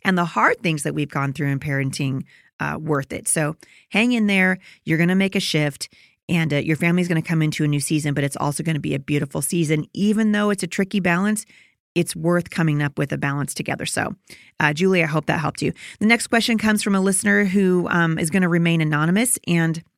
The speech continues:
I'm gonna read to you the beginning of her letter because it encouraged me so much, and I hope it also encourages you. She said, "Hi, Heidi. Let me start by telling you I have been so encouraged by becoming Mom Strong.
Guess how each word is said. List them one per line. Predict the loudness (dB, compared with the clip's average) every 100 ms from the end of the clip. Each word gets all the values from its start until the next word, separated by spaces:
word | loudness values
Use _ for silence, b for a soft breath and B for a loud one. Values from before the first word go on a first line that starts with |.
| _
I'm | 0
gonna | 2 0
read | 0 0 0
to | 0
you | 0
the | 0
beginning | -2 -2 -2 0 2 0
of | -2
her | -2 -2
letter | 0 0
because | -2 -4 -4
it | -2
encouraged | -2 0 0 0
me | 0
so | 0 -2
much, | -2 -4 -8 B B B -4
and | -2
I |
hope | 0 -2
it | 0
also | -2 -2 -2 -2 -2
encourages | -4 -2 -2 -2 -4
you. | -6
She | -4
said, | -2 2
"Hi, | 2
Heidi. | 2 2 2
Let | 0
me | 0
start | -2 0 0
by | 0
telling | 0 0 2 4
you | 2 2
I | 2
have | 2
been | 0
so | 0 0 2 2 2
encouraged | -2 -2 0 2 2 -2
by | -2 0 2
becoming | 0 -2 0 2
Mom | 2 -2
Strong. | -2 -2 -2